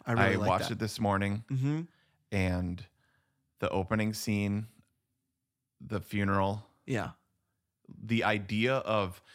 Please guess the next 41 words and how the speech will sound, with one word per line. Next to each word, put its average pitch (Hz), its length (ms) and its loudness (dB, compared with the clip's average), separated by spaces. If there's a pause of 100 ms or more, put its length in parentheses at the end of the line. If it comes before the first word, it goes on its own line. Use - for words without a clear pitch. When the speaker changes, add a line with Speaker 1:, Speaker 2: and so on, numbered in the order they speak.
(140)
Speaker 2:
you 135 80 0
know, 160 60 2
like, 131 180 0
Don 113 260 2
Miller, 107 440 0 (280)
like, 98 320 0
he 110 140 -4
has 101 220 2
his 95 140 -4
morning 98 360 2
routine 95 580 -2
of, 87 120 -4
like, 90 140 2 (100)
Speaker 1:
Right. - 120 -18 (120)
Speaker 2:
you 98 160 -4
write 92 240 2
your 90 300 -2 (480)
eulogy. 95 640 0 (100)
Speaker 1:
Mm-hmm. 143 280 0 (600)
Speaker 2:
Or 117 60 2
no, 92 300 2
is 98 120 0
that 135 120 0
what 156 120 -4
it 170 60 -6
is? - 340 -10 (920)
Speaker 1:
Um, 170 400 0
something 170 460 -2
like 92 120 2
Speaker 2:
Your 90 80 0
Speaker 1:
that, 101 300 -4
yeah. 110 260 -2 (1400)
Speaker 2:
Is, 107 220 -2
that's, 117 420 0
I 117 80 0
guess 143 160 0
that's 147 220 0
what 120 280 0
somebody 120 240 2
would 104 120 0
deliver 101 440 0